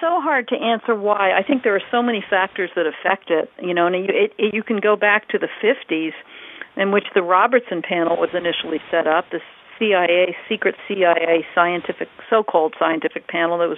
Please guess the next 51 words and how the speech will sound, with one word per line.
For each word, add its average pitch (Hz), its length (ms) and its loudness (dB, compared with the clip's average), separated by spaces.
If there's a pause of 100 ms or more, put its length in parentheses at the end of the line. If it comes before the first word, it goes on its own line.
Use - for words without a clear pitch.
brought 170 180 2
together 170 420 0
for 175 120 -2
a 156 40 -2
few 185 220 -6
days 170 320 2 (120)
to 170 100 0 (400)
figure 233 260 2
out 214 160 4
how 202 140 2
to 190 80 0
handle 202 340 2
the 170 120 -2
volume 185 440 2
of 160 120 -12
U 190 180 2
F 180 140 2
O 165 200 0 (160)
reports 302 540 -2
that 190 80 0
were 160 100 -2
coming 165 400 -2
in. 156 240 0 (640)
And 226 220 2
they 254 300 4
put 269 160 0
out 208 160 4
a 180 60 4
report 175 560 0 (440)
that 185 80 -4
was 202 120 -2 (140)
saying 226 220 2
that 214 140 2
they 214 200 4
thought 196 220 4
U 202 100 4
F 208 140 2
Os 196 220 2
should - 140 -4
be 165 160 -12
dun-, 165 240 2 (140)
debunked, 208 580 2
and 185 120 -2
they 170 180 -2 (180)
had 196 140 2
no 226 160 4
problem 175 420 2
using 170 300 -2
the 156 80 2
word 156 260 0
debunked. 165 460 2